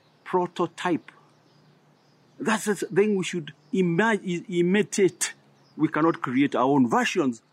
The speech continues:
of marriage if we call our, uh, ourselves Christians,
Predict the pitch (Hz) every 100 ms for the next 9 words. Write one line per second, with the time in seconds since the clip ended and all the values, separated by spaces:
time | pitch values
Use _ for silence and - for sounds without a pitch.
0 | _ _ _ - 143 143 175 156 127 -
1 | _ _ _ - 254 226 180 - 156 139
2 | 123 - - 113 123 113 113 107 127 110
3 | - 185 - 101 98